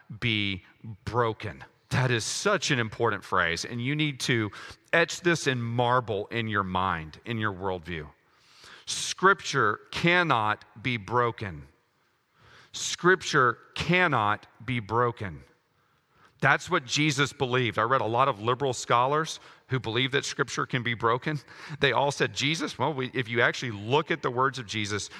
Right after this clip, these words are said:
Jesus believed that the Old Testament is the Word of God, that it cannot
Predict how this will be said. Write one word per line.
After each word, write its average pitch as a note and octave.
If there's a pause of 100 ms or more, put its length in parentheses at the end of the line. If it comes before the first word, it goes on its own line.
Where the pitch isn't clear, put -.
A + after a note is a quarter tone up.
(120)
Jesus E3
believed C3
that A#2
the A2+
Old C3
Testament G#2
is G#2+
the A2
Word F#2
of E2
God, C#2 (800)
that A#2+
it A2+
cannot A#2